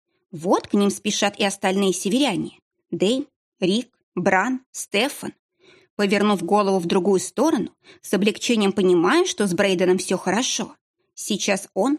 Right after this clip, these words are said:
Сейлум и ещё несколько аирцев ходят среди распластанных на земле тел людей и животных, выискивая среди этой мешанины раненых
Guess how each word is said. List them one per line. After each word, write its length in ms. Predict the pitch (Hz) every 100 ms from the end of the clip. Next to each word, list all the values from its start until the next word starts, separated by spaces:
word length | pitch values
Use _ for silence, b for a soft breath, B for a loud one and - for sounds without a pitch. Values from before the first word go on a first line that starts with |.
| _ -
Сейлум 600 | - 214 185 165 294 381
и 60 | -
ещё 320 | 208 208 214
несколько 500 | 196 208 - 170 190
аирцев 600 | 208 262 220 - - - _ B B B
ходят 400 | - 381 269 -
среди 280 | 196 196
распластанных 720 | 190 196 - 202 202 202 196
на 100 | 202
земле 340 | 185 196 190 196
тел 240 | - 196
людей 340 | 190 202 190 190
и 120 | 196
животных, 640 | - 170 262 311 339 - _ B B
выискивая 640 | 185 214 214 208 214 202
среди 300 | 202 220 180
этой 300 | 202 220 208
мешанины 640 | 196 - 202 196 202 190
раненых 560 | 175 220 302 175 92